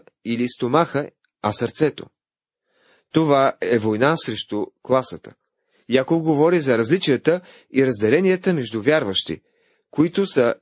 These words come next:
резултат от парите. Братя мои, да не държите вярата на нашият Господ Исус Христос с лицеприятие.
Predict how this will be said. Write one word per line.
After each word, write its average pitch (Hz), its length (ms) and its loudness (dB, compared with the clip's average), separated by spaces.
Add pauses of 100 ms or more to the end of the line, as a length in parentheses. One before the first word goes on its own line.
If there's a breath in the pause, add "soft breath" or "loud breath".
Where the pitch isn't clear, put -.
резултат 113 760 -2 (140)
от 107 200 -2
парите. 117 400 -2 (1500 soft breath)
Братя 233 320 2
мои, 113 360 0 (400)
да 139 140 2
не 139 100 4
държите 123 480 2
вярата 147 440 4
на 123 140 0
нашият 143 440 0 (800)
Господ 156 460 0 (280)
Исус 110 300 -2 (120)
Христос 123 440 -2 (400 soft breath)
с - 260 -4
лицеприятие. 110 760 -2